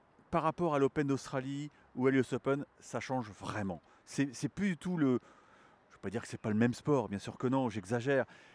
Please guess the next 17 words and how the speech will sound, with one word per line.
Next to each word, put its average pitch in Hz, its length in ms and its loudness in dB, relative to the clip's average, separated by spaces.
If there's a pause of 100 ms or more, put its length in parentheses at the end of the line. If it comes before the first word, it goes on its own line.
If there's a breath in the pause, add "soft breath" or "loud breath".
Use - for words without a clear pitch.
Mais 127 200 6
les 131 100 4
conditions 156 540 -2
changent 175 320 -2
vraiment 127 380 0 (680)
de 110 80 -4
manière, 117 460 2
euh, 98 380 0 (360)
très 170 340 0
importante. 143 560 -6 (600 loud breath)
Et, 110 640 2
et - 400 -6
voilà 156 200 2
pourquoi 170 340 4
l'enjeu 123 300 2
est 110 60 2
colossal. 98 480 -4